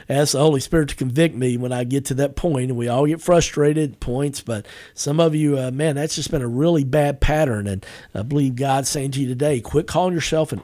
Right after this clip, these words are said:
idiot, or you're dumb, or you're stupid, or speaking those words that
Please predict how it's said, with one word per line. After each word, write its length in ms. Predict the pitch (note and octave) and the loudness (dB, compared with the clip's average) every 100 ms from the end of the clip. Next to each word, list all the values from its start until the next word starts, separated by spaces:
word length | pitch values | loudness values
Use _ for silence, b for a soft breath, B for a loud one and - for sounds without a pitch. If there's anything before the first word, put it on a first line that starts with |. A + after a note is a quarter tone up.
| - | 0
idiot, 420 | D3+ E3+ E3+ E3+ B B - | 2 6 4 2 B B -6
or 100 | G#2+ | 0
you're 200 | C#3 C#3+ | 2 4
dumb, 500 | A#2 D#3 E3 E3 C3+ | 6 8 8 6 4
or 80 | |
you're 180 | A#2+ C#3+ | 0 -2
stupid, 520 | C#3 - E3 D#3+ E3+ | -4 2 4 6 2
or 140 | C3+ A2 | 2 -2
speaking 480 | - - D#3+ D#3 C#3 | -4 -2 -2 -2 -2
those 200 | C#3 B2 | -2 -2
words 600 | C#3 E3 D3 B2 B2 - | 2 4 4 2 -4 -4
that 200 | A#2 | -4